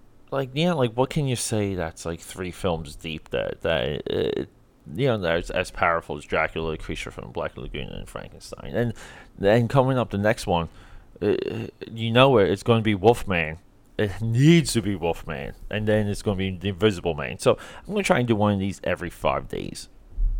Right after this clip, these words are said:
Right? Um, you know, maybe, I don't know. I, I don't think that's enough. Maybe, maybe I'll, I'll, I don't know. But <laughs> for now, it's gonna be every five days. But Wolfman is next. And look,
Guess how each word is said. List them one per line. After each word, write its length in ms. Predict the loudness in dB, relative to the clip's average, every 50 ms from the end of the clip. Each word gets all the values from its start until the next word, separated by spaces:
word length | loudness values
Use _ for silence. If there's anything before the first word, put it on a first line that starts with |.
| -4 0 2
Right? 240 | 4 4 4 2 -2 -6 -4
Um, 440 | -2 0 2 2 0 0 -2 -6 -8 -12 -18 -20 -20 -20 -20 -12 -6
you 100 | -2 0
know, 140 | 0 0 0
maybe, 340 | -2 -2 -4 -4 -4 -8 -10 -14 -6 2 4
I 60 | 4
don't 200 | 4 4 2 0
know. 180 | -2 -4 -4 -2 0
I, 180 | 0 0 2 0
I 100 | 2 2
don't 240 | 2 2 2 0 -2
think 160 | -2 -2 0
that's 260 | 0 0 0 0 -2
enough. 560 | -4 -4 -2 0 0 2 2 2 0 -2 -4 -10 -18 -20 -20 -18 -18 -20 -20 -20 -20 -20 -20 -20 -20 -16 _ -4
Maybe, 480 | -4 -4 -4 -4 -6 -4 -4 -4 -4 -6 -8 -8 -6 -2
maybe 260 | -2 0 2 2 4
I'll, 220 | 4 2 2 0 -6 -14 -16 -14 -10 -8
I'll, 200 | -6 -6 -6 -6 -8 _ _ _ -14 -8 -8
I 40 |
don't 180 | -8 -8 -8 -12
know. 120 | -16 -18 -20 -20 -20 -20 _ 2
But 220 | 2 4 4 2
<laughs> 1120 | 0 -2 -4 -8 -10 -10 -10 -6 0 0 0 0 0 -6 -4 -6 -8 -8 -10 -12 -12 -12 -12 -12 -12
for 220 | -6 -2 0 4
now, 220 | 6 8 8 8 6
it's 100 | 4 2
gonna 120 | 0 0
be 100 | 2 2
every 160 | 2 0 -2
five 300 | -2 -2 -2 -2 -2 -4
days. 200 | -6 -8 -6 -2
But 160 | 0 0 4
Wolfman 580 | 6 6 6 6 4 2 2 4 4 2 0 0 0
is 280 | 2 4 4 4 2 0
next. 460 | 0 0 0 0 -2 -4 -10 -16 -18 -20 -20 -20 -20 -20 -18 -18 -16 -16 -16 -16 -16 -16 -18 -14 -6
And 420 | -2 0 2 2 2 0 -2 -4 -8 _ _ _ _ _ _ _ _ _ _ _ -2
look, 300 | -2 -2 -2 -4 -12